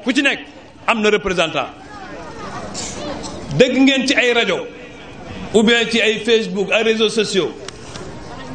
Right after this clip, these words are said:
ñu ne Kaffrine, Macky Sall, quarante-cinq pour cent la fi am.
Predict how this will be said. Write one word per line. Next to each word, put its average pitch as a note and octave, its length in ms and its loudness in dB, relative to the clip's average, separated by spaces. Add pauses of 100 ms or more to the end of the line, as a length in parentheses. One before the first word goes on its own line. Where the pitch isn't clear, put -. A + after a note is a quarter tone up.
(200)
ñu G#3 140 6
ne A#3 80 6
Kaffrine, A#3 540 2 (760)
Macky A3 280 4
Sall, G3 360 2 (340)
quarante-cinq G#3+ 560 2
pour G3 140 0
cent E3 180 2
la D3+ 100 -2
fi A#2 100 -4
am. G#2 100 -4